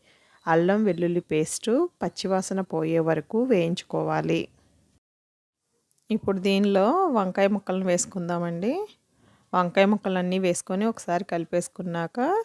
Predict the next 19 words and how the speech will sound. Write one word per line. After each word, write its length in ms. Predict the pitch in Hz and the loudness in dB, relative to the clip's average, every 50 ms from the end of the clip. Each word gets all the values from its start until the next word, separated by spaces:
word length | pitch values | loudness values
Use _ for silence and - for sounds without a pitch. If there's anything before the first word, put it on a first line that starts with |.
| - _ - _ _ - 180 | -6 _ -20 _ _ -4 2
రుచికి 380 | 190 190 185 185 - - - 277 - | 2 4 4 2 -2 -6 -6 -6 -2
సరిపడినంత 680 | - 220 185 180 - 180 170 170 170 180 170 165 160 - 190 240 277 277 - | 0 0 0 0 -2 -4 -6 -4 -4 -4 -6 -6 -4 -2 0 0 0 -2 -2
సాల్ట్ 340 | - 208 185 180 190 196 - 185 | -4 -2 -2 -2 -2 -2 -2 -4
యాడ్ 140 | 170 170 165 - | -4 -4 -6 -8
చేసుకోవాలి. 720 | 180 175 - - - 170 170 165 165 165 165 165 175 208 262 359 415 392 _ _ _ _ _ _ _ _ _ 185 175 | -8 -8 -8 -10 -10 -8 -6 -4 -4 -4 -4 -4 -4 -2 -2 -4 -4 -8 _ _ _ _ _ _ _ _ _ -4 -2
అలాగే 420 | 170 180 175 170 165 165 196 214 262 320 330 302 254 | 0 2 2 0 0 -2 -2 0 0 0 0 -2 -2
ఒక 160 | 196 - - 180 175 175 175 170 165 - - - - | -4 -4 -4 -2 -2 0 0 0 -2 -4 -8 -6 0
హాఫ్ 260 | - 180 175 175 - - | 2 2 2 0 -2 -6
టీ 80 | 180 175 - | -6 -6 -6
స్పూన్ 280 | - - - 202 214 240 240 | -6 -6 -6 -4 -4 -4 -4
పసుపు 260 | 185 165 - - - - | -4 -6 -6 -8 -8 -8
కూడా 160 | 190 180 190 190 185 180 | -6 -4 -2 -2 0 -2
వేసుకొని 520 | 165 170 - - _ 185 180 196 233 330 480 523 - - _ _ _ _ _ _ _ _ _ _ _ _ 185 190 | -2 -2 -4 -8 _ -6 -2 -2 -2 -2 -2 -6 -8 -18 _ _ _ _ _ _ _ _ _ _ _ _ 0 2
బాగా 260 | 180 175 175 180 208 190 | 2 2 2 0 -2 -4
ముక్కలకు 360 | 175 151 - - 190 185 - - | -4 -6 -4 -6 -6 -6 -4 -4
కలిసేలాగా 680 | 170 160 160 - - 180 180 175 170 170 170 - 202 220 220 214 | -4 -4 -4 -4 -2 -2 -2 -2 -2 -4 -4 -2 -2 -2 -2 -2
ఒకసారి 380 | - - - - 190 175 175 196 190 | -6 -10 -8 -2 -2 -2 -2 -2 -4
మొత్తం 260 | 170 165 - - 190 196 - - | -6 -6 -8 -10 -10 -8 -8 -8
కలుపుకుందాం. 580 | 170 165 - - - 180 165 165 170 185 226 | -8 -8 -10 -10 -12 -10 -8 -4 -2 -2 -2